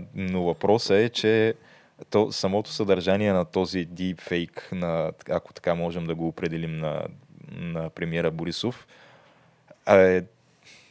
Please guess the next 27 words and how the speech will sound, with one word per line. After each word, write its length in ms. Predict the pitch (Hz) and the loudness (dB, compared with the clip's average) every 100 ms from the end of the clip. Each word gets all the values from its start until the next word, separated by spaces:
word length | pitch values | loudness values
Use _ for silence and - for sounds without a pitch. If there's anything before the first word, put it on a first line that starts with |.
| _ - | _ -12
доста 320 | 80 85 - | -4 -4 -4
така 180 | - 110 | 0 0
добър 260 | 101 113 - | 0 -2 -2
сценарист 460 | - 101 104 101 | -2 -2 -2 -2
би 100 | 107 | -6
се 120 | - | -4
изискал, 400 | 98 104 - 117 | -4 -6 2 2
нали, 260 | 98 98 110 | 4 2 0
да, 200 | 101 101 | 2 0
да 260 | 95 95 92 | 0 0 2
може 360 | 95 107 101 | 2 4 2
наистина 600 | 92 92 95 95 - 95 | 0 -4 -4 -4 -2 -2
точно 360 | - 98 - 98 | 0 -2 -2 -2
тези 260 | 95 92 | 0 0
неща 300 | 92 82 95 | -2 0 2
да 100 | 92 | 4
ги 100 | 87 | 0
напише 420 | 85 78 92 - 101 | -4 -6 -6 -2 0
и, 560 | 104 101 67 95 98 - | 0 -2 -4 -6 -6 -4
и 120 | 95 | -4
да 120 | 90 | -2
ги 60 | 87 | -4
направи 360 | 85 95 95 | -2 4 4
да 120 | 92 | 4
звучат 420 | 87 87 - 95 - | -4 -6 -6 -4 -2
толкова 300 | 90 - 85 | -2 -2 -8
достоверно. 600 | 85 - 85 80 76 | -8 -4 -2 -2 -6